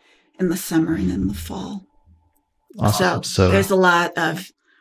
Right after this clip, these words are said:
Speaker 1: work happening in the next six months.
Speaker 2: Yes, you're gonna be busy, uh, plus with the book coming out and
Speaker 1: Right.
Speaker 2: everything else.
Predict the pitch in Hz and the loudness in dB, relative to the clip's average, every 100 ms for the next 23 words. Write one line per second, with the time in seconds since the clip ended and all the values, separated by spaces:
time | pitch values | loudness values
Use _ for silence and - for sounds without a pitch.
0 | _ _ 202 196 170 - 185 165 170 160 | _ _ 4 6 4 0 -4 -4 -2 0
1 | 165 160 180 180 170 - - - - - | 0 -2 -4 -8 -10 -14 -16 -16 -14 -14
2 | - 185 - - - _ _ _ - 117 | -14 -16 -18 -20 -20 _ _ _ 0 2
3 | 62 - - 104 95 95 98 113 113 110 | 2 0 0 2 2 0 2 4 6 6
4 | 101 - 90 76 - 104 - 98 92 92 | 4 2 -4 -4 0 2 2 -2 -2 -2
5 | 87 - 90 87 87 90 - 190 151 - | -2 -4 -4 -2 -2 -4 0 0 0 0
6 | 90 92 107 - | 0 0 -2 -6